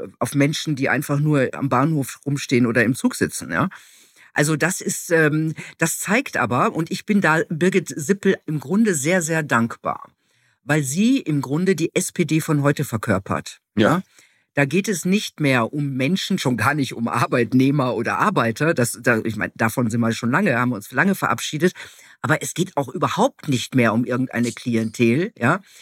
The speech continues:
Speaker 1: Es wird ein Narrativ, egal ob's Fake News sind oder so, verteidigt.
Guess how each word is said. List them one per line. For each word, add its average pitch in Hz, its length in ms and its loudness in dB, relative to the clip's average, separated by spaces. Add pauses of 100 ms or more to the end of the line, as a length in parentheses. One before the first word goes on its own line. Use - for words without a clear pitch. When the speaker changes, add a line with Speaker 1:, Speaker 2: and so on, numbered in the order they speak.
(220)
Speaker 1:
Es - 240 -2
wird 214 140 2
ein 147 120 0
Narrativ, 147 600 0
egal 165 480 0
ob's - 260 -6
Fake 180 240 -2
News 180 260 0
sind 185 160 -2
oder 151 160 0
so, 151 120 -4
verteidigt. 165 720 0